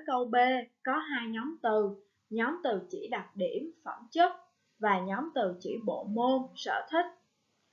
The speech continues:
Các em hãy sắp xếp các từ vào nhóm thích hợp để tìm ra được từ không cùng nhóm với các từ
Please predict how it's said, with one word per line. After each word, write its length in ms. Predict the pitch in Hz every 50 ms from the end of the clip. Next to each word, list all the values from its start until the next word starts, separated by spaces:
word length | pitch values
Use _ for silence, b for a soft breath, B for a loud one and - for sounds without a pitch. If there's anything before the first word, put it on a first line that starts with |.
| b b b b b _
Các 160 | - 277 - -
em 300 | - 240 233 226 226 226
hãy 220 | 202 196 - -
sắp 220 | 226 226 311 320 320 - -
xếp 200 | 320 311 330 320
các 180 | - 320 339 339 - -
từ 380 | 254 226 226 220 214 196 196 -
vào 240 | 208 202 190 180 180
nhóm 240 | 190 196 202 233 294 311 -
thích 160 | 359 359 - -
hợp 260 | 269 247 233 214 190 - B B B B B B _
để 260 | 202 202 196 247 254 -
tìm 280 | 277 226 208 190 190
ra 160 | 190 226 226 233
được 240 | 220 202 180 - -
từ 280 | - 202 208 202 196 196
không 200 | - 254 247 240 233 -
cùng 260 | 220 196 185 185 190
nhóm 400 | 196 190 185 190 247 311 349 320
với 120 | 269 233 247 254
các 180 | - 254 302 311 - -
từ 160 | 226 196